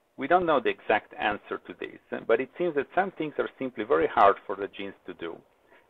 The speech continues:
and learning is reliable enough to work most of the time. Unless humans are around to mess with the process, the baby chicks can reliably imprint on their mothers, because she's the first thing that they see ninety-nine percent of the time.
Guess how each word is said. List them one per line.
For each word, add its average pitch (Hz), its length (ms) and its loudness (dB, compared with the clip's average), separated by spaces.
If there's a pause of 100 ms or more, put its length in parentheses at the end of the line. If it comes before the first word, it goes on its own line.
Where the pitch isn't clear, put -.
and 110 180 -2
learning 165 320 6
is 113 140 -8
reliable 135 540 4
enough 110 320 -2 (160)
to 107 60 -10
work 120 360 4
most 110 260 -6
of 95 100 -8
the 92 80 -8
time. - 360 -10 (840)
Unless 123 260 4 (100)
humans 156 380 -4
are 101 120 0
around 113 400 2 (100)
to 101 60 -8
mess 107 180 -4 (100)
with 87 120 -10
the - 60 -6
process, 151 460 2 (120)
the - 60 -12
baby 156 400 -4
chicks 127 160 -10 (100)
can 101 120 -6
reliably 139 520 2
imprint 117 380 -6
on 98 120 -6
their 127 140 2
mothers, - 400 -6 (400)
because 104 220 -2 (140)
she's 170 220 -6
the 120 160 -2
first 117 240 4
thing 107 200 -6
that 92 120 -2
they 107 160 -6 (100)
see 101 160 -8 (300)
ninety-nine 123 520 2
percent 92 380 -6
of 87 120 -10
the - 60 -16
time. 104 300 -2